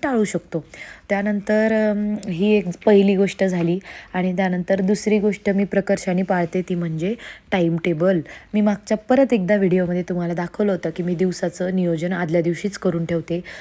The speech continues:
आता तुम्ही म्हणाल, "गृहिणी आहे, याच्यात काय, अ, एवढं टाईमटेबल आपल्याला फॉलो करायचं आहे किंवा एवढं काय आपल्याला काय करायचं आहे की टाईमटेबल करण्यासाठी? आपण कुठे ऑफिसला वगैरे जातो काम करायला, तिथे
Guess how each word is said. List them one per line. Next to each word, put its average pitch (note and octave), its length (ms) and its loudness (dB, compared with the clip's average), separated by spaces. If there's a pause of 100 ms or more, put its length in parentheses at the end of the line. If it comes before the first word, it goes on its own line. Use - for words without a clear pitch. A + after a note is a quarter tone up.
(180)
आता G#3+ 240 -2
तुम्ही A3+ 140 0
म्हणाल, G3 300 0
"गृहिणी F#3+ 560 4
आहे, E3+ 140 -2
याच्यात E3+ 280 -2
काय, G#3+ 240 2
अ, G3+ 240 0
एवढं F#3 280 2
टाईमटेबल F3 500 0
आपल्याला E3+ 340 -2
फॉलो E3 300 4
करायचं F3 360 -2
आहे E3+ 60 2
किंवा F#3 220 2
एवढं G3+ 280 4
काय G3 180 0
आपल्याला F3+ 380 2 (380)
काय G3+ 160 6
करायचं F#3 400 4
आहे F3+ 80 4
की F3 100 0
टाईमटेबल F3 460 2
करण्यासाठी? F3 480 0
आपण E3+ 240 -2
कुठे G#3+ 220 -2
ऑफिसला F#3+ 440 0
वगैरे F3 260 2
जातो F3 280 0
काम E3 260 0
करायला, E3 320 2
तिथे F#3+ 240 -2